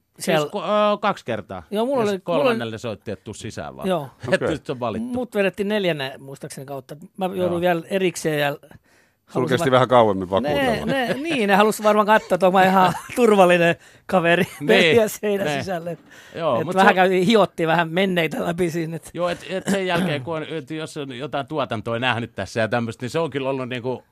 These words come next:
Speaker 2: raskain niinku, niinku silleen
Speaker 1: Mm, mm,
Speaker 2: haastattelu tai
Speaker 1: kyllä.
Speaker 2: jossain. Mä en oo kyllä työhaastattelusta tainnut olla. Se on ollut, se on mun
Speaker 1: Joo,
Speaker 2: ainoa
Speaker 1: ne ihan
Speaker 2: työhaastattelu
Speaker 1: rankkoja.
Speaker 2: käytännössä.
Speaker 1: Niin.
Speaker 3: No, mi-, mitä sitten, kun kutsu kävi ja ilmoitettiin päivämäärä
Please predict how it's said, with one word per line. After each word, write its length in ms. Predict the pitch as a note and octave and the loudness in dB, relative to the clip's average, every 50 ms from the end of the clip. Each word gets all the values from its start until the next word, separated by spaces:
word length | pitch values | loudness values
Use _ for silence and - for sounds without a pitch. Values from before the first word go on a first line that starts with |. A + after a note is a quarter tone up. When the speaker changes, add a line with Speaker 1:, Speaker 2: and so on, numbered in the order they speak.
| _ _ _ _ - | _ _ _ _ -12
Speaker 2:
raskain 640 | - E3 F#3 G#3+ F3+ - - - - G2 F2+ F2 F2 | -6 -2 0 0 0 -2 -6 -10 -8 -8 -8 -8 -10
niinku, 320 | F2 F2 D#2+ F#2 F2+ - _ _ _ _ _ _ _ _ _ _ _ _ - | -14 -16 -16 -16 -18 -18 _ _ _ _ _ _ _ _ _ _ _ _ -14
niinku 300 | A2 A2 G#2+ - G#2 - | -10 -10 -8 -8 -10 -8
silleen 300 | - - A2 - A#2 A2+ | -6 -4 -2 -2 0 0
Speaker 1:
Mm, 20 | A#2+ | 2
mm, 40 | |
Speaker 2:
haastattelu 580 | C3+ B2+ - C#4 C#4+ A#3+ A3+ A#3+ G#3+ A2+ G#2+ G#2 | 2 2 2 0 -2 -2 -2 -2 -2 -4 -4 -4
tai 80 | G#2 F#3+ | -4 -4
Speaker 1:
kyllä. 140 | A2 A2 E3 | -2 -2 -2
Speaker 2:
jossain. 340 | E3 - - - F#2+ E2+ E2+ - - - - - _ _ _ _ - | -4 -6 -8 -14 -16 -16 -16 -18 -20 -20 -20 -20 _ _ _ _ -10
Mä 60 | B2+ | -8
en 60 | B2+ | -8
oo 40 | C3+ | -6
kyllä 160 | B2+ D#3 B2+ | -6 -8 -8
työhaastattelusta 880 | - D#3+ C3+ G2 F#2+ F2 - _ - - _ - E2+ E2+ E2+ - _ _ _ _ _ _ _ _ _ _ | -4 -2 -2 -2 -2 -6 -10 _ -20 -20 _ -16 -16 -16 -16 -18 _ _ _ _ _ _ _ _ _ _
tainnut 300 | - F2 F2 F2 F2 F2 | -14 -12 -12 -12 -12 -14
olla. 200 | F2 F2+ F#2 - - - | -14 -14 -14 -14 -12 -8
Se 80 | A#3 | -6
on 100 | A#3 G3+ | -4 -4
ollut, 120 | F3+ F#3+ F3+ | -4 -4 -2
se 60 | A#3+ | -2
on 80 | A3 | 0
mun 60 | F#3+ F#3+ | 2 2
Speaker 1:
Joo, 60 | G3 | 4
Speaker 2:
ainoa 220 | G#3+ G#3 F3+ D#3+ F3+ | 4 4 4 2 2
Speaker 1:
ne 60 | F#3 | 2
ihan 120 | F#3+ G3 D#3+ | 4 4 4
Speaker 2:
työhaastattelu 460 | E3 - - E3+ D#3+ A2+ - F3 D#3 D3+ | 4 4 4 2 0 -2 -2 -2 -2 -2
Speaker 1:
rankkoja. 220 | D3 D3 - D#2+ | -4 -6 -8 -12
Speaker 2:
käytännössä. 380 | - - - D2+ C#2+ - G3+ F#3+ | -12 -14 -14 -14 -12 -10 -8 -6
Speaker 1:
Niin. 200 | F3+ F3 E3+ - - - - - _ _ _ _ _ _ _ _ _ _ _ _ _ _ _ | -6 -6 -8 -10 -14 -20 -20 -20 _ _ _ _ _ _ _ _ _ _ _ _ _ _ _
Speaker 3:
No, 140 | - A2+ C3+ | -8 -8 -6
mi-, 200 | B2+ D#3 E3+ D#3+ | -4 -4 -6 -4
mitä 200 | D3 E3+ E3 F#3 | -4 -2 0 0
sitten, 260 | D#3 F3+ E3 - D#3+ D3 | 0 0 -2 -4 -4 -6
kun 120 | D#3 D3 | -6 -4
kutsu 460 | - D#3+ D#3+ D3 - D3 B2+ A#2+ - _ - B2 - C3 _ _ | -4 -4 -4 -2 -2 -4 -4 -4 -8 _ -20 -20 -20 -20 _ _
kävi 360 | - B2 A#2+ A#2+ A#2 A2 A2 - _ _ _ _ | -2 -2 0 0 0 -4 -6 -10 _ _ _ _
ja 120 | - G#2+ A2+ | -14 -10 -8
ilmoitettiin 580 | A#2 A2+ A2 G#2 G2+ G#2 - _ - G#2+ G2+ | -6 -6 -6 -6 -8 -8 -10 _ -6 -8 -4
päivämäärä 720 | - - A#2 A2+ G#2+ G2+ G2 F#2+ F#2 F#2 F2+ F2 F2 F2 | 0 2 2 2 2 2 0 -2 0 0 0 0 -2 -4